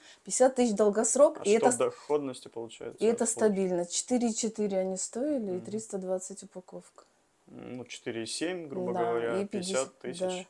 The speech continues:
Speaker 1: да.
Speaker 2: Это шестьсот тысяч в год, ну, надо посчитать процентаж.
Speaker 1: Да. Ну, это всё в любом случае очень
Speaker 2: Пятнадцать,
Speaker 1: хорошо.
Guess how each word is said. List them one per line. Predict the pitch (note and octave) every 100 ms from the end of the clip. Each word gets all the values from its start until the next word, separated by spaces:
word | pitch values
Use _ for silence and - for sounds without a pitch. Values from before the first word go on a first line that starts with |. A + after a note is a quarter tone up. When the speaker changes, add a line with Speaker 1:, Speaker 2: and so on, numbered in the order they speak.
| _ - _ _
Speaker 1:
да. | -
Speaker 2:
Это | A2+
шестьсот | - A2 A#2 A2
тысяч | A2+ G#2
в | G#2+
год, | B2+ D3 -
ну, | B2
надо | A#2 A2
посчитать | A2 - - -
процентаж. | - G#2+ - F#3+ G3 G3+
Speaker 1:
Да. | -
Ну, | F#3 B3 C4
это | C4 A#3
всё | - G3+
в |
любом | A3 G#3 F3+
случае | - F3+ F#3
очень | -
Speaker 2:
Пятнадцать, | B2+ F3+ B2
Speaker 1:
хорошо. | A2